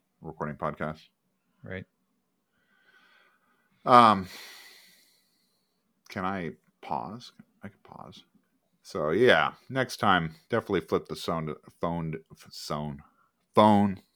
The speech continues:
Speaker 1: to silent. <clears throat> Before
Speaker 2: I did
Speaker 1: record-
Speaker 2: that 'cause I thought my
Speaker 1: Oh, shit.
Speaker 2: optometrist was gonna au-, at me, so I silenced mine.
Speaker 1: And now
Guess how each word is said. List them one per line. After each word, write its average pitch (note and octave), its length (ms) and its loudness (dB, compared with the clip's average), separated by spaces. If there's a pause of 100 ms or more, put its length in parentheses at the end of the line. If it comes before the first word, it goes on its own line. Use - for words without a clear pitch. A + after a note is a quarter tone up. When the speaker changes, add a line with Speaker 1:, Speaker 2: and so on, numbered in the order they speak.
Speaker 1:
to F2 120 -10
silent. E2+ 500 -2 (420)
<clears throat> - 460 -6
Before D#2+ 280 -6
Speaker 2:
I A#2 60 0
did G#2+ 120 -2
Speaker 1:
record- G#2 120 -8
Speaker 2:
that G2+ 300 -8
'cause A#2 140 -8
I A#2+ 100 -2
thought A2 220 -2
my G2+ 260 -4
Speaker 1:
Oh, G2 80 -2
shit. - 140 -8
Speaker 2:
optometrist G#2+ 680 -6
was A2+ 120 -14
gonna - 300 -12
au-, G#2+ 320 -6 (180)
at - 280 -4
me, G#2+ 180 -10
so F#2 280 -14 (1300)
I G#2+ 60 -14
silenced F#2 520 -16
mine. F#2 220 -12 (2250)
Speaker 1:
And D#2+ 180 -8
now D#2+ 540 2